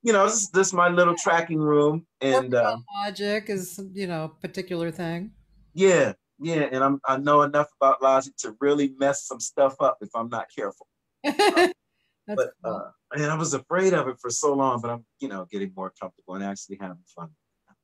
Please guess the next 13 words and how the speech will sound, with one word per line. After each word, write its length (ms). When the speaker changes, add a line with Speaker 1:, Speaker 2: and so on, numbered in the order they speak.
Speaker 2:
Yeah. 380
Speaker 1:
Yeah. 180
Speaker 2:
I 80
guess 260
you 80
play 260
some 200
guitar 400
too. 300
Speaker 1:
That 380
guitar 560
was 200
a 80